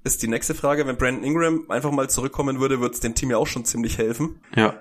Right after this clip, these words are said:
Speaker 1: Ähm, f-, und wenn der mal da ist, dann denke ich, wird man zumindest so solide sein, dass man dann schon irgendwo noch, ähm, um Homecourt bleibt.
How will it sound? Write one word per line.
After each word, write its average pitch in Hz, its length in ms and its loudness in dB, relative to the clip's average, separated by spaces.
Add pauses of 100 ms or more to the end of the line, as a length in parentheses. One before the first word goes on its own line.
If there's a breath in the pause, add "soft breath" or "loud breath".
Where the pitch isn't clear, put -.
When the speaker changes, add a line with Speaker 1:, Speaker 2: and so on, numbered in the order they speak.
(140)
Speaker 1:
Ähm, 120 800 0
f-, - 240 -10
und 123 360 -6
wenn 117 100 0
der 117 160 2
mal 143 180 4
da 117 320 2
ist, 139 240 0
dann 120 360 -2 (100)
denke 117 200 -2
ich, 127 100 -8
wird 127 120 -4
man 120 80 -2
zumindest 120 380 0
so 120 80 0
solide 123 320 -2
sein, 117 220 0
dass 120 120 -2
man 123 100 -2
dann 113 120 -2
schon 135 180 -2
irgendwo 113 400 -2
noch, 113 400 -4
ähm, 113 320 -2
um 113 220 -4
Homecourt 113 440 -4
bleibt. 113 360 -2